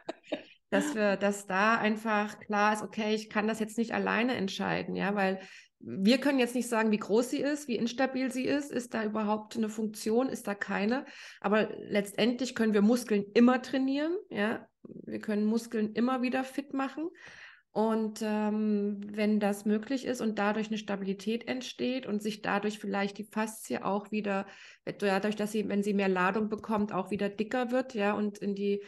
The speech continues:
äh, richtige Funktion kommt, kann die Rektusdiastase auch kleiner werden,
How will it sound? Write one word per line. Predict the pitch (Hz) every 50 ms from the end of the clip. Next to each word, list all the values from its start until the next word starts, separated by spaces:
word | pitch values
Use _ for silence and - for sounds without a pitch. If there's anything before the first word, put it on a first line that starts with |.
| - - - - _ _ -
äh, | - 196
richtige | 202 - 220 214 - - 214 214 208
Funktion | 208 - 220 202 202 - - - 208 220 233 247 247 240
kommt, | - 262 262 254 247 262 262 254 - - - _ - - - _ _ _ - - _ _ - - - - - _ -
kann | - 214 220 220 233 214
die | 214 220 214
Rektusdiastase | 226 208 214 214 - 233 214 - - 240 220 208 208 208 - 208 208 202 208 208 208 208 -
auch | - 180 196 202 - -
kleiner | - - 208 190 190 196 208 226 240 233 240 240
werden, | 247 247 247 254 254 254 294 311 320 320 330